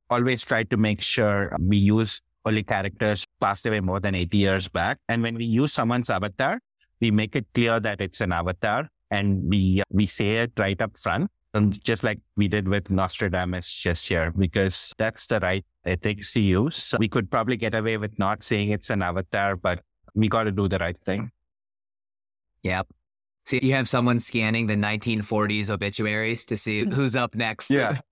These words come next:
Speaker 2: <laughs>
Speaker 1: <laughs> We do, uh, take a look at when someone passed away. Yeah.
Speaker 2: <laughs> Yeah. Okay. Let's end with our last question. So Caitlin has this list. She calls it My Younger Self, and it includes a bunch of timeless books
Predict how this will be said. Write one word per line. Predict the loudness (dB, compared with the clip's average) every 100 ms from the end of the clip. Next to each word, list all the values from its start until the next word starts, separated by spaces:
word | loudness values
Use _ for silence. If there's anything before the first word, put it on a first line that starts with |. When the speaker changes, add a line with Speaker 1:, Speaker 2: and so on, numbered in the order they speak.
| -4
Speaker 2:
<laughs> | -4 -2
Speaker 1:
<laughs> | 0 0 0 -4 -8 -10 -10
We | -2 0 0
do, | 2 2 2 2
uh, | 0 0
take | 0 0
a | 0
look | -2 -2
at | -2
when | 0 -2
someone | -2 -2 0 -2
passed | 0 0 0 0
away. | 0 0 -2 -2
Yeah. | 0 2 0 -4
Speaker 2:
<laughs> | -6 -6 -10 _ _ _ -4
Yeah. | -2 -2 -2
Okay. | -4 -2 -2 -4 -6 -6 -2
Let's | -2 0
end | 0 2
with | 2 2
our | 2
last | 2 0 -2 -4
question. | -4 -4 -6 -8
So | -4 -2 0 -2 -4 _ _ _ _ _ _
Caitlin | -2 0 2 2 0 -2
has | -2 -2 0
this | -2 0
list. | -2 -2 -4
She | -6
calls | -2 0 0
it | 0
My | 0 0 0
Younger | 0 -2 -2
Self, | -2 -2 -2 -6 -12 _ _ _ -6
and | -2
it | 0
includes | 0 0 2 4 4 2 -6 -10 _ -10 -4
a | -4
bunch | -2 -2 0
of | -2 -2
timeless | -2 0 0 -2
books | -2 -4 -4 -8